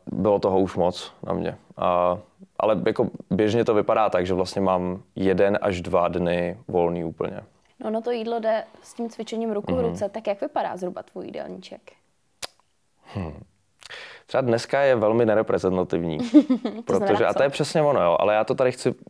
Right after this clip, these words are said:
Speaker 1: jako ukázat fakt realitu. Lidi často promujou to, že by si prostě měla jíst pětkrát denně, šestkrát denně. Když máš fakt hodně práce,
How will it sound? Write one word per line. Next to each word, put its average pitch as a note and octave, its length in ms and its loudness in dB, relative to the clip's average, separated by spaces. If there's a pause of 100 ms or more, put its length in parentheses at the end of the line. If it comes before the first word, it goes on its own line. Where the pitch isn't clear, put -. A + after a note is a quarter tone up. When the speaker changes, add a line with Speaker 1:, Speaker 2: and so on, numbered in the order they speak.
(140)
Speaker 1:
jako A#2 400 2 (120)
ukázat A2+ 360 0
fakt A2 200 -4
realitu. F#2 540 2 (1200)
Lidi D3+ 180 4
často C#3+ 280 0
promujou G#2+ 420 4
to, F#2+ 180 4
že F2+ 100 2
by F#2 100 4
si - 140 0
prostě F#2 300 -2
měla F2+ 220 2
jíst - 380 -4 (920)
pětkrát F2 440 -2
denně, D#2+ 340 -2 (120)
šestkrát E2 480 -4
denně. C#2+ 240 -4 (1400)
Když A2 260 0
máš C#3+ 240 0
fakt - 160 -4 (200)
hodně A2+ 260 0
práce, F2+ 540 -2